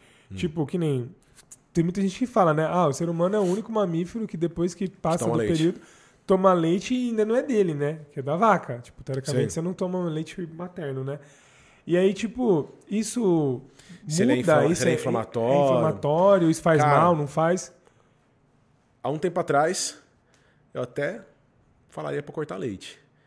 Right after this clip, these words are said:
Speaker 1: Aí conforme eu fui avançando os estudos, porque assim, eu brinco muito, né? Quem acha, acha na rua. Então você tem que ter
Speaker 2: Base.
Speaker 1: alguma base
Speaker 2: Isso,
Speaker 1: científica.
Speaker 2: perfeito.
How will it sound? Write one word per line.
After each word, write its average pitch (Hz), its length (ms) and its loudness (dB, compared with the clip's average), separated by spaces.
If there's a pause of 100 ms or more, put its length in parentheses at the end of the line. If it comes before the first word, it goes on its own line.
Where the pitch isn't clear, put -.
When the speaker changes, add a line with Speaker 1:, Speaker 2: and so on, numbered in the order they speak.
(200)
Speaker 1:
Aí - 120 -14
conforme 120 420 -10
eu 110 40 -12
fui 123 200 -8
avançando 113 480 -8
os 101 120 -12
estudos, 123 840 -10 (680)
porque 151 180 -10
assim, 117 640 -6 (480)
eu 113 80 -12
brinco 139 300 -8
muito, 131 160 -4
né? 123 100 -4
Quem 120 200 -6
acha, 135 340 -6
acha 175 180 -10
na 254 120 -8
rua. 151 220 -4
Então 113 200 -8
você 143 120 -14
tem 123 240 -10
que 190 140 -16 (320)
ter 147 340 -6 (360)
Speaker 2:
Base. 165 360 2
Speaker 1:
alguma 131 300 0
base 143 320 -2
Speaker 2:
Isso, 143 100 2
Speaker 1:
científica. 139 440 -2
Speaker 2:
perfeito. 165 380 -2